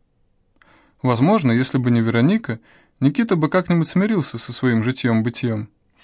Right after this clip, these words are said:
но с появлением молодой любовницы об этом уже не могло быть и речи. Кроме того, командир рекомендовал его для поступления в академию, после окончания которой Мирзаев должен был получить хорошую должность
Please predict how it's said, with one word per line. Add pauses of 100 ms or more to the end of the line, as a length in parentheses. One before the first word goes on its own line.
(220)
но
с
появлением
молодой
любовницы
об
этом
уже
не
могло
быть
и
речи. (600)
Кроме
того,
командир (260)
рекомендовал
его
для
поступления
в
академию, (280)
после
окончания
которой
Мирзаев
должен
был
получить
хорошую
должность